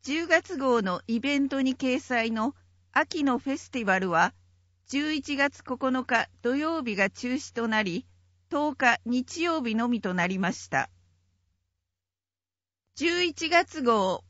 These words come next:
プレゼントクイズ、ハテナに当てはまる文字を答えてください。今号の知事の皆さん、ここに注目は、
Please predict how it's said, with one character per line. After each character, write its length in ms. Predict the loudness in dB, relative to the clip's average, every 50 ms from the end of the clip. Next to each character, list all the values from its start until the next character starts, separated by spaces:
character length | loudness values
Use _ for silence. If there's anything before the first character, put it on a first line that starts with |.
| _ -8
プ 80 | -4 0
レ 160 | 2 2 0
ゼ 200 | 2 0 0 0
ン 100 | 0 0
ト 120 | -2 -2
ク 200 | -2 -2 -2 -2
イ 140 | -2 -2 -4
ズ、 280 | -6 -6 -8 -8 -8 -10 _ _ _ _ _ _ _ _ _ _ _ _ _ _ _ _ 0
ハ 100 | 0 0
テ 220 | 0 0 -2 0
ナ 240 | 2 2 2 2 0 -2 -10 -20 _ _
に 160 | -4 -2 2 4
当 100 | 4 2
て 160 | 2 0 -4 -2
は 100 | -2 -2
ま 180 | 0 0 0
る 120 | 0 2 2
文 180 | 2 0 0
字 180 | -2 -2 -2 -2
を 200 | -2 -2 -4 -6
答 320 | -6 -6 -4 0 2 2 2
え 80 | 2
て 140 | 0 -4 -6
く 100 | -6 -4
だ 160 | -4 -4 -4
さ 240 | -4 -4 -4 -2 -2
い。 160 | -2 -2 -6 _ _ _ _ _ _ _ _ _ _ _ _ _ _ _ _ _ _ _ _ _ _ _ _ _ _ _ _ _
今 320 | -2 0 0 0 0 -2 0
号 280 | 0 2 2 2 0
の 260 | 0 0 -2 -2 -4 _ _ _ _ _ _ _ _ _ _
知 160 | -6 -6 -4
事 180 | -2 0 0 2
の 240 | 2 2 0 0 -2 -8 -20 _ _ _ _ _ _ -6
皆 320 | -2 0 2 2 2 2
さ 220 | 2 2 2 2 2
ん、 120 | 0 -6 -12 -10 -4
こ 140 | -4 -2
こ 120 | 0 0 -2
に 200 | -2 -2 -4 -6
注 320 | -6 -4 -4 -2 -2 0
目 360 | 2 2 2 0 0 -4 0
は、 260 | 4 4 4 4 2